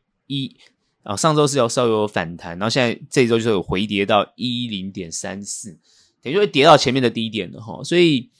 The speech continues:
这个大家现在全球头痛啊，就是说 Tesla 到底现在发生什么事情，包含很多散户啊，包含，哦，这个女股神啊，全部都去抄底，抄到现在呢，好，这个底呢还看不到，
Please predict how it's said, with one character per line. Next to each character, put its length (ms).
这 140
个 100
大 160
家 60
现 120
在 100
全 160
球 160
头 200
痛 220
啊， 80
就 80
是 60
说 80
Tesla 320
到 120
底 80
现 140
在 80
发 160
生 80
什 80
么 80
事 180
情， 240
包 160
含 160
很 140
多 140
散 280
户 180
啊， 140
包 120
含， 220
哦， 140
这 160
个 300
女 140
股 180
神 200
啊， 100
全 140
部 60
都 80
去 80
抄 380
底， 180
抄 200
到 120
现 160
在 120
呢， 240
好， 240
这 140
个 100
底 220
呢 260
还 140
看 200
不 100
到， 360